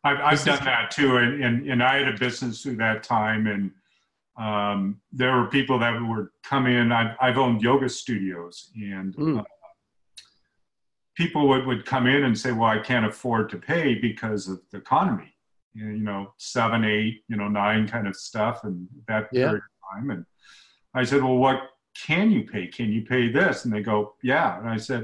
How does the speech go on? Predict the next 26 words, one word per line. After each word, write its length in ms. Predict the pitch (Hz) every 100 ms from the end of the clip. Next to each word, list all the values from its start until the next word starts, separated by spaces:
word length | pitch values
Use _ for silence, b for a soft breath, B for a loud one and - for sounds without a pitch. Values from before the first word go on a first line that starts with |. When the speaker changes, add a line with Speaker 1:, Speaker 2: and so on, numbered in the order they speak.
| 135
Speaker 1:
"Okay, 240 | - 135
keep 260 | 120 143 -
coming." 300 | 156 214 - _ _ _ _ _ _ _ _
Speaker 2:
Yeah. 100 | 143
Speaker 1:
And 400 | 165 151 147 135
those 380 | 131 185 208 139
years 380 | 165 226 220 -
were 100 | 156
some 220 | - 160
of 80 | 156
my 180 | 151 147
best 400 | - 147 143 -
years 340 | 147 139 127
ever, 300 | 165 233 202
because 580 | 123 139 147 147 139 - _ _ _ _
all 200 | 156 190
those 200 | 185 -
people 360 | - 196 - 160
that 180 | 147 143
wanted 300 | 147 143 131
to 80 |
quit 260 | 123 160 170
because 300 | 147 - 131
they 120 | 117 123
couldn't 240 | 143 135
afford, 600 | 123 - 151 143 127